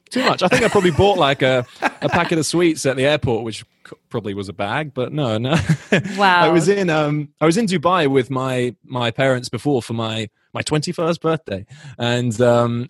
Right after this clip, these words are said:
Speaker 1: we, we were getting ready to leave. They were going back to the U K, and I was going onwards to Mumbai. And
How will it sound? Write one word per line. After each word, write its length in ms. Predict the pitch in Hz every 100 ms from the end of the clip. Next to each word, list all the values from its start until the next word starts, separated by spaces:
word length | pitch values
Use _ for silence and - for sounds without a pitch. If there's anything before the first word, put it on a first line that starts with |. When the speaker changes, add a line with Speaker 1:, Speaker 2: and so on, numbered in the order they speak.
| -
Speaker 1:
we, 640 | 131 131 123 123 120 123 - _ _
we 100 | 131
were 80 | 120
getting 280 | 110 135 120
ready 280 | 123 120 110
to 220 | - 104
leave. 320 | 110 120 104
They 120 | 110 113
were 120 | 107
going 200 | 110 104
back 220 | 107 -
to 100 | 110
the 80 | 101
U 160 | 101
K, 400 | 98 110 101 101 98 _ _ -
and 220 | 101 98
I 140 | 98
was 160 | 98 95
going 260 | 104 95 95
onwards 300 | 95 92 -
to 80 |
Mumbai. 580 | 98 95 101 104 95 95 - _ _ -
And 560 | 104 104 104 107 104